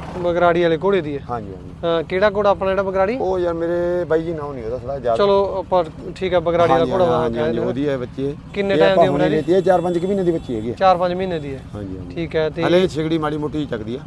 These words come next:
Speaker 1: ਚੱਕਦੀ ਹੈ ਜੀ, ਠੀਕ ਹੈ।
Speaker 2: ਹਾਂਜੀ, ਹਾਂਜੀ, ਹਾਂਜੀ।
Speaker 1: ਤੇ ਇਹਦਾ ਆਪਾਂ ਮੁੱਲ ਕੀ ਕਰਨਾ?
Speaker 2: ਇਹਦਾ ਲੱਖ ਰੁਪਈਆ ਦੇਣ ਲੈਣੀ ਹੈ।
Speaker 1: ਲੱਖ ਰੁਪਈਆ ਦੇਣ ਲੈਣੀ ਕਰਨਾ।
Speaker 2: ਹਾਂਜੀ।
Speaker 1: ਠੀਕ ਹੈ, ਦੋਸਤੋ, ਨੰਬਰ ਆਪਾਂ ਬਾਈ ਦਾ ਪਹਿਲਾਂ ਵੀ ਬੋਲਿਆ ਤੇ ਸਕਰੀਨ ਦੇ ਉੱਪਰ ਵੀ ਚੱਲ ਰਿਹਾ। ਤੇ ਬਾਈ ਨਾਲ ਉੱਥੇ ਕਰ ਲਿਓ ਸੰਪਰਕ।
Speaker 2: ਹਾਂਜੀ।
Speaker 1: ਠੀਕ ਆ ਬਾਈ, ਓਕੇ, ਧੰਨਵਾਦ ਜੀ।
Speaker 2: ਤੁਹਾਡੇ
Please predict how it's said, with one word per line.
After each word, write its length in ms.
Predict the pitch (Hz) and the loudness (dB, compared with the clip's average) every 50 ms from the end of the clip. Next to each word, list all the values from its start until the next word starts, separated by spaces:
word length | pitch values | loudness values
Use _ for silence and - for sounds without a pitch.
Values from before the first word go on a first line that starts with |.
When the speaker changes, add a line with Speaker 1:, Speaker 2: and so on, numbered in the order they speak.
| - - | -14 -4
Speaker 1:
ਚੱਕਦੀ 420 | - 185 180 170 165 156 165 165 151 | 0 2 2 2 2 -2 -4 -6 -4
ਹੈ 60 | 139 | -6
ਜੀ, 120 | 135 139 | -6 -8
ਠੀਕ 100 | 135 - | -8 -8
ਹੈ। 80 | 160 160 | -8 -6
Speaker 2:
ਹਾਂਜੀ, 120 | 147 156 | -6 -6
ਹਾਂਜੀ, 120 | 147 147 147 | -8 -8 -8
ਹਾਂਜੀ। 340 | - 90 - - - - - | -10 -12 -14 -14 -12 -6 -4
Speaker 1:
ਤੇ 100 | 180 185 | -2 2
ਇਹਦਾ 120 | 180 208 | 4 4
ਆਪਾਂ 160 | 208 185 190 | 4 4 2
ਮੁੱਲ 220 | 190 185 180 170 160 | 0 0 0 0 0
ਕੀ 140 | 156 160 | -4 -4
ਕਰਨਾ? 260 | 151 156 147 147 151 143 - - - - - - - | -4 -4 -4 -4 -6 -8 -10 -14 -16 -16 -16 -6 -4
Speaker 2:
ਇਹਦਾ 140 | 160 175 202 | 0 2 2
ਲੱਖ 200 | 185 160 120 - | 2 2 0 -2
ਰੁਪਈਆ 260 | 131 123 107 127 131 | -6 -4 -2 -2 -2
ਦੇਣ 220 | 120 117 113 107 104 | 0 -2 -2 -4 -6
ਲੈਣੀ 200 | 101 101 101 101 | -8 -8 -10 -10
ਹੈ। 300 | 101 101 - - 165 170 | -12 -14 -12 -10 -2 0
Speaker 1:
ਲੱਖ 200 | 175 180 165 - | 0 0 0 0
ਰੁਪਈਆ 200 | 170 165 180 175 | -2 -2 -4 -2
ਦੇਣ 200 | 160 170 165 160 | -2 -2 -2 -2
ਲੈਣੀ 200 | 160 156 156 139 | -2 -2 -4 -6
ਕਰਨਾ। 140 | 143 135 | -8 -8
Speaker 2:
ਹਾਂਜੀ। 140 | 110 98 95 90 - - - - - - - - | -8 -10 -10 -12 -14 -14 -16 -16 -16 -16 -12 -10
Speaker 1:
ਠੀਕ 120 | 170 147 | -4 -2
ਹੈ, 100 | 160 156 | 0 -2
ਦੋਸਤੋ, 340 | 147 143 165 170 165 160 190 | 0 0 -2 -2 0 0 0
ਨੰਬਰ 260 | 185 185 170 156 170 | 0 2 0 2 0
ਆਪਾਂ 180 | 170 160 - 165 | 0 2 0 0
ਬਾਈ 180 | 151 160 160 160 | 0 0 0 0
ਦਾ 100 | 165 156 | 0 0
ਪਹਿਲਾਂ 300 | 139 156 156 170 180 180 | -2 -2 0 0 0 0
ਵੀ 60 | 160 | 0
ਬੋਲਿਆ 300 | 165 170 160 160 165 165 | -2 -2 0 0 -2 -2
ਤੇ 100 | 160 160 | -2 -6
ਸਕਰੀਨ 300 | 143 156 165 165 160 160 | -6 -6 -4 -4 -2 -2
ਦੇ 60 | 160 | -4
ਉੱਪਰ 220 | 160 160 165 156 | -4 -4 -6 -6
ਵੀ 80 | 165 180 | -4 -2
ਚੱਲ 180 | 170 170 165 165 | -2 -2 0 0
ਰਿਹਾ। 220 | 156 156 175 185 - - - - 196 185 - - - - | 0 -2 -2 -4 -8 -12 -14 -14 -14 -14 -14 -14 -8 -8
ਤੇ 80 | 170 | -6
ਬਾਈ 260 | 151 147 160 156 156 | -2 0 0 0 0
ਨਾਲ 80 | 156 160 | -2 -4
ਉੱਥੇ 160 | 151 - 165 | -4 -4 -6
ਕਰ 200 | 160 - 160 156 | -4 -4 -4 -2
ਲਿਓ 140 | 143 156 156 | -2 -4 -4
ਸੰਪਰਕ। 500 | 151 - 151 143 - 151 143 - - - | -4 -6 -8 -6 -6 -6 -6 -6 -8 -10
Speaker 2:
ਹਾਂਜੀ। 800 | 185 - - - - - - - - - - - - - - - | -10 -10 -12 -16 -16 -16 -16 -14 -14 -14 -14 -14 -16 -16 -8 -4
Speaker 1:
ਠੀਕ 180 | 214 214 202 220 | -2 2 6 6
ਆ 80 | 226 | 6
ਬਾਈ, 140 | 214 226 233 | 8 8 6
ਓਕੇ, 180 | 226 220 220 202 | 4 4 2 2
ਧੰਨਵਾਦ 380 | - 214 208 196 175 165 151 | 2 4 4 4 4 2 2
ਜੀ। 80 | 143 143 - - - | -2 -6 -10 -12 -10
Speaker 2:
ਤੁਹਾਡੇ 180 | - 113 110 | -10 -10 -8